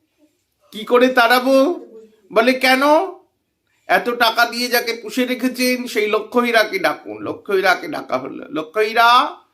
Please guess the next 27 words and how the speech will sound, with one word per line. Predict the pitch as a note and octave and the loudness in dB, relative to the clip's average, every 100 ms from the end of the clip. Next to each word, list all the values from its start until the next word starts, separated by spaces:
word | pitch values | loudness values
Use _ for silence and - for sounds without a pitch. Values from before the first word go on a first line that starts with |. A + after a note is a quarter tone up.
| _ _ _ - | _ _ _ -6
ওই | E3+ | 0
বেনাপোলের | F3+ F#3 G#3 G#3 G#3+ A3+ A3+ | 2 4 4 2 -2 -2 0
জঙ্গলে | G#3 A3 A3 C#4+ | 0 0 0 0
এক | G#3+ | 0
সাধু | - G3+ B3 | -4 -4 -4
এসেছে, | A#3 A3 G#3 G3 F3+ | -4 -6 -6 -4 -4
সেই | F#3 F3+ | -4 -2
সাধুকে | F#3 F#3+ G#3 A3 - | -2 -2 -2 -2 -2
পথভ্রষ্ট | F3 F3 G#3+ A#3 A3+ A#3+ | -2 -2 -6 -8 -8 -8
করতে | G#3+ G#3 - E3+ | -6 -6 -4 0
হবে | E3 C3 - - _ _ _ _ _ _ _ _ _ _ _ _ _ C#3 | 0 0 -10 -14 _ _ _ _ _ _ _ _ _ _ _ _ _ -6
এবং | D3 D#3+ | -6 -4
ওই | D#3+ | -6
জঙ্গল | C3+ C#3+ D#3 D#3+ D#3 | -4 -6 -4 -6 -6
থেকে | D3 D3+ | -8 -10
তাড়াতে | C#3 C3 C3+ C3 A2+ | -6 -4 -6 -8 -10
হবে।" | A#2 A2+ | -8 -8
বলে, | A#2 G#3+ C4 | -6 -4 0
"এ | E3+ E3+ | 0 2
আর | G3 B3 - | 0 0 -4
কি | - | -12
ব্যাপার? | G3 B2+ - B2 - - _ _ _ A#2+ | -8 -8 -6 -8 -8 -14 _ _ _ -14
যোগী | A2+ D3 D3+ D#3+ | -4 -4 -2 -6
মুনি, | D#3+ E3+ G3 | -6 -6 -6
ধ্যানী | D#3 C#3+ D3 | -2 -2 -2
ঋষি, | D3+ E3+ - G#3+ | -6 -8 -12 -6
জ্ঞানীদেরকে | F#3 D#3 D#3+ F3 G3 - C4 - | -2 -2 -2 -2 -2 -4 -10 -12